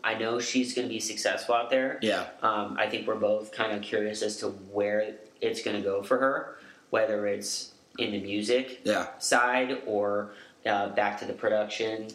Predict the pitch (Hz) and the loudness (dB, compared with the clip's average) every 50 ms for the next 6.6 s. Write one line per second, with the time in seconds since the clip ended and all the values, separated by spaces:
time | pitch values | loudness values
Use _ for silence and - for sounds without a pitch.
0 | - - - - - 123 113 110 107 113 113 113 - 107 104 107 - - - - | -14 -10 -4 2 4 4 4 4 0 0 -2 -2 -2 -2 -2 -2 -4 -6 -6 -6
1 | - - - 113 - 107 104 101 98 98 95 - 95 92 - 104 104 104 107 113 | -6 -4 -4 -2 0 0 2 2 2 -2 -2 -4 -6 -2 2 2 4 4 4 4
2 | 123 120 120 95 82 82 - - - - - 113 110 104 101 101 98 - 113 107 | 4 4 4 2 2 -2 -6 -12 -14 -6 0 0 2 2 2 -2 -2 2 2 2
3 | 101 113 123 127 120 107 101 98 101 104 107 107 110 110 - - 107 104 - 104 | 2 4 2 2 2 0 0 2 2 2 4 4 2 0 0 -4 -6 -6 -6 -6
4 | 101 101 - 101 95 95 92 - - - _ _ - - 107 98 98 95 - - | -6 -6 -4 -4 -6 -6 -8 -10 -18 -20 _ _ -8 -4 -4 -4 -4 -4 -2 0
5 | 113 107 104 107 104 101 98 101 104 101 101 107 104 - 120 110 117 113 - 135 | 2 2 2 2 -2 0 0 0 0 0 0 -2 -2 -2 -2 -2 0 2 4 4
6 | 127 123 127 - - 135 139 147 151 160 156 - | 4 4 0 -2 -4 -2 0 0 0 0 -2 -6